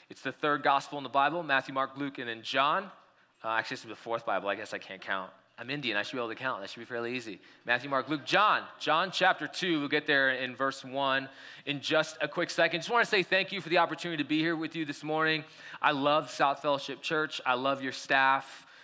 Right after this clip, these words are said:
Uh, we have worked on several things together. When I first moved to Colorado four years ago, five years ago to start the church with several people, South was the very first church that supported us. And just incredibly generous church. I think the heart of your church is so generous.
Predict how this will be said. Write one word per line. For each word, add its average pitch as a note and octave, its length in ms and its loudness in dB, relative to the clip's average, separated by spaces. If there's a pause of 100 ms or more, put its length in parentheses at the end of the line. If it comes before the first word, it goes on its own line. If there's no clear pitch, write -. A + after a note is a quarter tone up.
(180)
Uh, A#2+ 60 -8
we B2+ 100 -4
have A#2 140 -4
worked C3 240 0
on B2+ 100 -2
several C3 320 -2
things C3+ 320 -8
together. B2+ 440 0
When B2 100 -2
I A#2 80 2
first F3 320 -2
moved D#3+ 400 -2
to C3+ 240 -4
Colorado C3 760 2 (260)
four D#3+ 380 -2
years D3+ 260 0
ago, B2 280 -2
five D#3+ 260 4
years D3+ 160 -4
ago C3+ 120 -2
to B2 60 -4
start B2+ 260 -2
the B2 60 -16
church C#3 320 -4
with B2 160 -8
several B2+ 340 -2 (140)
people, C3 400 -4 (240)
South E3+ 360 2
was D3+ 140 -6
the B2+ 140 -6 (120)
very D3+ 320 2
first C#3 360 -4
church B2+ 220 -8
that A#2+ 140 -6
supported A#2 420 -4
us. - 340 -10 (120)
And A2 360 -8
just C3+ 220 -10
incredibly D3+ 680 -2
generous C#3+ 460 -2
church. C3+ 340 -6
I B2 60 -8
think B2+ 160 -4
the A#2 80 -4
heart C3 260 0
of B2 80 -4
your B2 100 -8
church B2 280 -6
is A#2 120 -10
so C#3+ 280 -4
generous. C3+ 400 -4